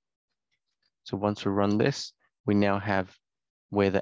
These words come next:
outer list is a bullet list, and then the inner nested list here is a numbered list. And so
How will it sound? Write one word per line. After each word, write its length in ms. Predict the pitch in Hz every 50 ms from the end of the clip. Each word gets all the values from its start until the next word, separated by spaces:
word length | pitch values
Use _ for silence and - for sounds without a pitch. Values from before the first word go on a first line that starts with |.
| -
outer 220 | 117 120 117 120 113
list 460 | 104 98 98 98 - - - - - _ _ _
is 260 | - 101 98 92 - - -
a 240 | 104 98 95 92 90 - _
bullet 240 | - 123 123 117 127
list, 380 | 113 113 113 107 - - - _ _ _
and 120 | - 107 104
then 160 | 98 95 95
the 140 | 95 95 -
inner 280 | - 113 107 101 98 95
nested 420 | 95 98 98 98 - - - 92
list 320 | 104 98 92 92 - - -
here 320 | - - 95 92 90 92 - _ _ _ _ _ _ _ _ _ _ _ _
is 440 | - 107 104 95 92 90 - - - _ _ _ -
a 120 | 104 98
numbered 420 | 98 98 95 95 95 92 92 - -
list. 380 | - 98 - - - - - - _ _ - _ _ _
And 160 | 110 104 98
so 440 | - - - 107 104 101 98 101 -